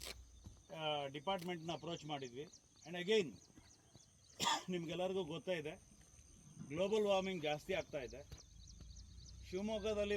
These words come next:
ಮೊದಲು ನಾವು ಇಪ್ಪತ್ತೊಂಬತ್ತು, ಮೂವತ್ತು, ಮೂವತ್ತೆರಡರ ಹೈಯೆಸ್ಟ್ ಇತ್ತು ಟೆಂಪರೇಚರ್.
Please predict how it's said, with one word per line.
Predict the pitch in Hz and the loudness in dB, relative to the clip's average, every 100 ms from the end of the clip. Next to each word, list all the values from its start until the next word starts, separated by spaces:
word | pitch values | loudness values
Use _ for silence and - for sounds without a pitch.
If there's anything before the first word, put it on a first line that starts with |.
| 185 | 2
ಮೊದಲು | 160 196 190 | 2 2 2
ನಾವು | 190 | 2
ಇಪ್ಪತ್ತೊಂಬತ್ತು, | 170 - 190 - 185 185 190 202 180 | 0 0 -4 -2 -2 0 -2 0 0
ಮೂವತ್ತು, | 165 180 180 185 | 0 0 -2 -4
ಮೂವತ್ತೆರಡರ | 170 156 190 - 180 180 190 202 185 147 | -2 0 -2 -2 -4 -2 2 0 -2 -4
ಹೈಯೆಸ್ಟ್ | 180 214 - 202 | 4 4 4 -4
ಇತ್ತು | - 123 - - | -4 -10 -12 -10
ಟೆಂಪರೇಚರ್. | 165 170 180 175 - | -6 -2 -2 -2 -6